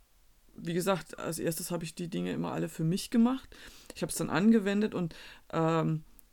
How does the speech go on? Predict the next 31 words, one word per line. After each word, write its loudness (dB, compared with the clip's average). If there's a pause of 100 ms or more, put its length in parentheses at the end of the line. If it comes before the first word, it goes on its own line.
(260)
äh, -2 (260)
Achtung 2
an 0
alle 4
<laughs> 4
da 4
draußen, 2 (400)
äh, 0 (360)
am 0
besten 0
ist -4
es, -8
wenn 0
man 0
mit -2
fremden 2
Personen 4
anfängt, -4
weil 4
es -2
in -4
der -2
eigenen -2
Familie -2
immer -2
sehr -4
schwierig -4
ist. -10
Die -10
kennen 0
einen, -2